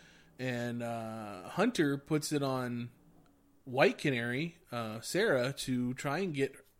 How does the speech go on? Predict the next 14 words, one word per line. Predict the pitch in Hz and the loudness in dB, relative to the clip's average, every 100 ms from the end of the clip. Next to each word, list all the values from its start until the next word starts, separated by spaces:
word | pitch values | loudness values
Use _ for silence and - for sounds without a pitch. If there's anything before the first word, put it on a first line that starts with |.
| _ _ _ _ _ - _ | _ _ _ _ _ -20 _
help | - 175 190 - | 2 2 2 2
Hawkgirl, | 160 - 143 127 120 120 - - _ - - - - 117 | 0 2 -2 0 0 -4 -18 -20 _ -20 -20 -20 -10 -4
uh, | 123 117 113 110 110 110 - - _ - _ _ _ _ _ _ _ _ - - _ - _ - - - - - _ _ - - | -2 -2 -2 -2 -4 -6 -10 -18 _ -20 _ _ _ _ _ _ _ _ -20 -20 _ -20 _ -20 -20 -20 -20 -20 _ _ -20 -10
I | 123 | -4
don't | 120 | -2
know, | 117 | -2
tame | 120 - 180 151 120 | 0 6 8 8 2
her | 127 | -2
wild | 117 113 113 - | 0 -2 -2 -2
side | 113 107 101 | -4 -4 -4
or, | 98 85 82 | -6 -8 -8
uh, | 73 73 71 - - - - - - - - | -10 -10 -12 -14 -16 -18 -20 -20 -20 -20 -8
you | 123 | -6
know | 104 104 | -6 -8